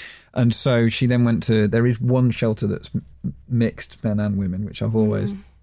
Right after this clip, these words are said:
Speaker 1: kind of wondered if that's a great idea. But anyway, she went there, and while she was there, one of the other, one of the homeless men, uh, uh, raped her, basically. So then, uh, she went to sleep on the street for a while,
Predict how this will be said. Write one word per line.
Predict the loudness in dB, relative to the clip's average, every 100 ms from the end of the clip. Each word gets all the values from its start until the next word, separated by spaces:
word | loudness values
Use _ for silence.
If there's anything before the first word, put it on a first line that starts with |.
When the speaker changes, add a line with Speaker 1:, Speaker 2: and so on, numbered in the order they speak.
| _ _
Speaker 1:
kind | -6 -4
of | -2
wondered | 0 0 -2
if | -6
that's | -8 -6
a | -4
great | -4 -4
idea. | -4 -2
But | -2 0
anyway, | 2 2
she | 2 0
went | 0 2
there, | 2 2 2
and | 0 0
while | 0
she | -2 -2
was | -4
there, | -2 -2 -4
one | -2 0
of | 0 -2
the | -2
other, | -2 -4 -4
one | -2
of | 0
the | 2
homeless | 2 0 0
men, | 0 2 2 0 -4 -14 -20 _ _
uh, | -16 -10
uh, | -10 -10 -16 -6
raped | -4 -4 -8
her, | -12
basically. | -10 -10 -8 -4
So | 0 2
then, | 4 4 2 -2 -14 -12 -12 -12 -14 _ -14 -2
uh, | 2 4 2 0 -4
she | -6 -2 2 4 4 2 0 -6 -14 -4 -2 0
went | 0 0 0
to | -2
sleep | 0 2 2
on |
the | 2
street | 2 0 2
for |
a | 2
while, | 2 4 2